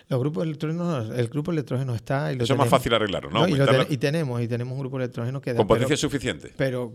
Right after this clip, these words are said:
Speaker 1: claro, para, para lo que es una,
Speaker 2: Para la prioridad.
Speaker 1: una, claro, para la prioridad. Eh, de hecho, eh, lo tenemos en, ahora mismo en un arrendamiento y, y el Servicio Canario de Salud,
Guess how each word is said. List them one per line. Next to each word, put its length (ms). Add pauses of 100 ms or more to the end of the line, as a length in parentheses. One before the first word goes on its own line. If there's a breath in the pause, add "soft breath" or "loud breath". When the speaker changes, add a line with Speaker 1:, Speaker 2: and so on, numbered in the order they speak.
(120)
Speaker 1:
claro, 260
para, 300
para 200
lo 120
que 100
es 80
una, 220
Speaker 2:
Para 140
la 40
prioridad. 380
Speaker 1:
una, 100
claro, 240
para 160
la 60
prioridad. 420 (480 loud breath)
Eh, 300
de 120
hecho, 480
eh, 360 (180)
lo 140
tenemos 360
en, 140
ahora 180
mismo 220
en 220
un 160
arrendamiento 680
y, 480
y 180
el 560
Servicio 300
Canario 160
de 40
Salud, 320